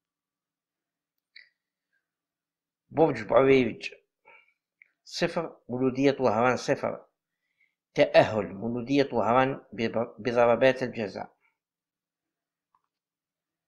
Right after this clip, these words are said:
مدية اثنين، شلف واحد،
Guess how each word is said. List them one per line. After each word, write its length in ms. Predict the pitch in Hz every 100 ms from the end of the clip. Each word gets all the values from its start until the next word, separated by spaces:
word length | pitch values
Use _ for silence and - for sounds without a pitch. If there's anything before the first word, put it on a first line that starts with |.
| _ _ _ _ _ _ _ _ _ _ _ - _ _ _ _ _ _ 131
مدية 460 | 127 107 143 131
اثنين، 640 | 117 131 131 160 170 175 - _ _ _ _ _ _
شلف 560 | - - 147 165 - - - _ _ _ _
واحد، 500 | - 131 - 98 -